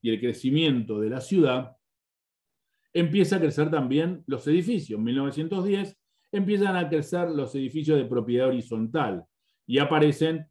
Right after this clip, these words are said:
los primeros rascacielos, como el edificio del Comega de mil novecientos treinta y dos o el Cábana en mil novecientos treinta y seis.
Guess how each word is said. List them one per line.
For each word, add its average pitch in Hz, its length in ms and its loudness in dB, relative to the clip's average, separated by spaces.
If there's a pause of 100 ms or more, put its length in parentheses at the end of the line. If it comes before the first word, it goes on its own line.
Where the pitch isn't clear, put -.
(120)
los 123 160 0
primeros 151 380 4
rascacielos, 139 800 2
como 113 360 -4
el 110 100 0
edificio 117 400 -4
del 117 180 -2
Comega 135 640 0 (360)
de 107 340 0
mil 127 220 4
novecientos 120 580 -2
treinta 120 340 0
y 139 60 6
dos 180 200 4
o 120 120 0
el 110 120 -4
Cábana 127 500 0
en 110 120 -2
mil 117 120 -2
novecientos 117 540 -6
treinta 107 280 -4
y 104 80 -6
seis. 139 440 -2